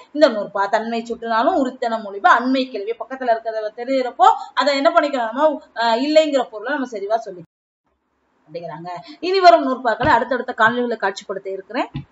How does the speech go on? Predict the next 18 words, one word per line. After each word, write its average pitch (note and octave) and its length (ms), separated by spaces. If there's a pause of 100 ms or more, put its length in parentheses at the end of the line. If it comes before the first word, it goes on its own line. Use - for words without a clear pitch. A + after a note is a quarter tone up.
(120)
அந்த G4 280
காணொளிகளை B3+ 460
நீங்க A#3+ 220
பார்க்கணும் B3+ 400
அப்படின்னு A3 240
சொன்னா G#3+ 120
தொடர்ந்து D4+ 360
நம்ம A#3 100
தமிழாசிரியர் C4+ 560
சேனலோட G#3+ 240
இணைந்திருங்கள். G3+ 560 (260)
இந்த E4 200
காணொளி D4 280
உங்களுக்கு A#3+ 260
பிடிச்சிருந்துச்சுன்னா A#3 540
ஒரு A3 120
like A#3+ 220
போடுங்க. F#3+ 320